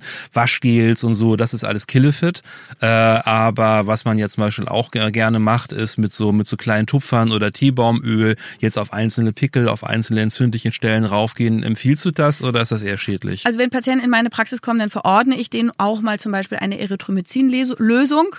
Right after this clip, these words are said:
Speaker 2: äh, eine Tinktur, die sie auf akute Pickel drauf machen. Das ist rezeptpflichtig. Teebaumöl gibt es tatsächlich ein paar Anhänger, kann Kontaktallergien machen, muss man ein bisschen aufpassen. Wenn es hilft, ist, bin ich damit total einverstanden. Ich will nur nicht,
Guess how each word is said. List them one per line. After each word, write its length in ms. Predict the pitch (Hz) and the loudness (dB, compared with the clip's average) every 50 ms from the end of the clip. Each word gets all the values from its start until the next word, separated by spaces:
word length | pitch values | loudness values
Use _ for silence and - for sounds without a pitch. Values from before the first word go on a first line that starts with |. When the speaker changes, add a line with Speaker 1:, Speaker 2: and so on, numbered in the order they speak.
| - | -4
Speaker 2:
äh, 560 | - 226 220 220 220 214 202 208 - - - - | -2 0 0 2 0 0 -2 -4 -6 -8 -10 -12
eine 300 | - - - - 202 202 | -10 -10 -8 -8 -8 -8
Tinktur, 400 | - - 214 220 - - 269 294 | -8 -8 -10 -8 -6 -4 -4 -2
die 120 | 247 254 233 | -2 -2 -2
sie 140 | 226 220 - | -2 -2 0
auf 280 | - 208 214 - - - | 0 -2 -2 -2 -6 -8
akute 360 | - 202 - - 262 - 226 | -8 -8 -4 -6 -6 -6 -6
Pickel 240 | - - 226 - 196 | -8 -8 -6 -6 -6
drauf 360 | - 185 190 202 233 254 - | -4 0 0 0 0 0 0
machen. 220 | 254 254 269 277 254 | -2 -2 0 0 -2
Das 120 | 180 170 | -4 -4
ist 140 | 196 - - | -8 -8 -8
rezeptpflichtig. 760 | 180 - - 190 - - - - 180 165 - - - - - - - - - - - _ - | -8 -6 -6 -8 -8 -8 -8 -6 -6 -6 -6 -8 -12 -12 -12 -18 -20 -20 -20 -20 -20 _ -6
Teebaumöl 640 | - 277 277 269 269 254 254 240 220 240 240 247 | -2 -2 0 0 2 0 2 2 0 0 0 0
gibt 220 | 220 269 269 - 302 | 0 -2 -4 -4 -6
es 80 | 269 | -6
tatsächlich 480 | - - 214 - - 226 240 233 233 - | -4 -4 -4 -4 -2 -4 -2 -2 -2 -4
ein 80 | 233 202 | -4 -4
paar 140 | 214 202 | -4 -2
Anhänger, 380 | - 220 262 262 277 277 269 254 | -2 0 0 0 0 0 -2 -2
kann 280 | - - - 247 254 247 | -2 -2 -2 -2 -2 -2
Kontaktallergien 840 | - 233 208 - - 233 - - - 240 240 240 226 220 240 240 240 240 | -4 -6 -6 -4 -4 -6 -6 -6 -8 -6 -6 -6 -4 -4 -2 -2 0 -2
machen, 160 | 226 220 240 | -2 -4 -4
muss 160 | 233 226 - | -6 -4 -6
man 80 | 214 196 | -6 -8
ein 20 | |
bisschen 200 | 202 185 202 - | -6 -8 -8 -6
aufpassen. 480 | - 202 220 - - 226 226 - 247 - - - - - - | -6 -8 -8 -6 -6 -6 -4 -4 -6 -8 -8 -16 -18 -10 -4
Wenn 160 | 214 220 226 | -2 -2 -2
es 120 | 220 - | -2 -2
hilft, 360 | - 254 277 330 311 - - _ _ _ _ - | -2 -2 -2 -2 -4 -8 -18 _ _ _ _ -6
ist, 180 | 233 - - - | -6 -6 -2 0
bin 120 | 262 254 | 2 2
ich 80 | 269 233 | 2 2
damit 280 | - 226 220 220 214 | 2 0 0 0 -2
total 340 | - 240 - - 226 214 214 | -6 -8 -6 -2 0 0 0
einverstanden. 560 | - 208 214 - 214 208 - 190 175 180 196 | 0 -2 -4 -4 -6 -6 -4 -4 -4 -4 -4
Ich 120 | 196 - - | -6 -6 -4
will 100 | 247 240 | -2 0
nur 120 | 247 269 | 2 2
nicht, 200 | 285 330 330 - | 0 0 -2 -6